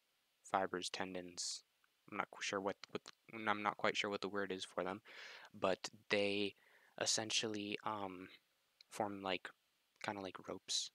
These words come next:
and they will contract to make our body move. Um, and that's,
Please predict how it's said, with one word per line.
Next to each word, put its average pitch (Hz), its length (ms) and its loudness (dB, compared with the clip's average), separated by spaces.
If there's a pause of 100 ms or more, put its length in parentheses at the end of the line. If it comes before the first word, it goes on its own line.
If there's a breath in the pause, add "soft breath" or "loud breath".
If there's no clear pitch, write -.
(240)
and 95 540 2 (480)
they 95 200 4
will 95 300 2
contract - 680 2
to 95 200 -4
make 92 220 -6
our 95 80 2
body 95 180 4
move. 104 320 -6 (760 soft breath)
Um, 92 260 2
and - 100 -6
that's, - 340 2